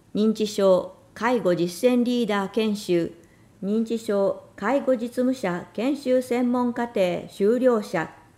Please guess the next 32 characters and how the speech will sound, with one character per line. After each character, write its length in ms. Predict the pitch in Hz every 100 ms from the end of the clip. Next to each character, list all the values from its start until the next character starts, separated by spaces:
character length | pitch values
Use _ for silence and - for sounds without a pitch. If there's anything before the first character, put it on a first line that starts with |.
| - - _ _ _ _ _
三、 440 | - 180 175 - - _ _ _ _ _ _
介 240 | - 208 254
護 120 | 262
相 280 | 262 240 240
談 300 | 220 214 175
員。 220 | 160 165 - - _ _ _ _ _ _ -
四、 320 | 202 170 - - - _ -
認 200 | 208 254
知 140 | 254 262
症 220 | 269 262
の 100 | 262
方 300 | 247 247 254
を 80 | 202
対 240 | 202 226
象 240 | 240 240 240
と 140 | 233
す 160 | 226 214
る 320 | 214 - -
家 140 | 269
族 260 | 269 240 196
の 140 | 175
会。 260 | 165 185 165 - - - - - - _ _ - 170
五、 420 | 180 170 - - - _ _ _ _ _
一 220 | 214 208 269
か 140 | 254
ら 80 | 240
四 200 | 226 240
に 180 | 220 196
準 240 | 175 226 233
ず 120 | 240
る 140 | 220
と 320 | 214 180 185